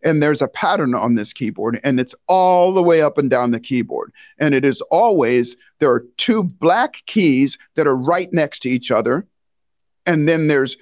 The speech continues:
two white keys in between them, and then there's three black keys." That's all I want you to do, is just look at that. There's two,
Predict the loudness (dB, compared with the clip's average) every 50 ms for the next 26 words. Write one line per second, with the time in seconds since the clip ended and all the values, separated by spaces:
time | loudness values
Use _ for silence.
0 | _ _ _ -10 -2 0 2 2 2 2 0 -2 -2 0 0 -2 -2 -6 -6 -4
1 | -4 0 0 0 0 0 -2 -2 -2 -2 0 0 0 0 0 -2 -4 -8 -10 -16
2 | -20 _ -4 0 0 2 2 2 2 2 0 0 -2 -4 -8 -6 -2 0 2 2
3 | 2 2 2 0 0 -2 -6 -6 -6 -4 -4 -6 -8 -8 -8 -8 -10 _ _ _
4 | _ _ _ _ _ -6 -6 -4 -4 -6 -4 -2 0 2 2 2 2 2 0 0
5 | 0 0 0 2 2 2 2 2 2 0 -2 -4 -2 0 0 0 0 0 -2 0
6 | 0 -2 -2 0 -2 -4 -4 -4 -8 -8 -2 0 2 2 2 0 -2